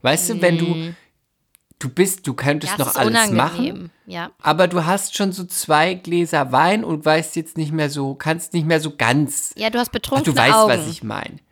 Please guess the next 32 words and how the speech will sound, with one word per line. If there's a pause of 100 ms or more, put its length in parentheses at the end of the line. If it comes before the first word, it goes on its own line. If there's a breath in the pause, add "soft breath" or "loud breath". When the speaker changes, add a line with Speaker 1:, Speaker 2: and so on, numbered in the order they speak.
Speaker 2:
Ja.
Speaker 1:
Bitte? (220)
Speaker 2:
Betrunkene
Augen. (540 soft breath)
Speaker 1:
Betrunkene
Augen, (160)
nicht
völlig (260)
benebelt
und
so, (140)
nur
so
ein
bisschen
ist
nicht
mehr
so
ganz
gut. (380 loud breath)
Und
so
fühle
ich
mich
immer,
wenn
ich
diese
Brille
aufhab.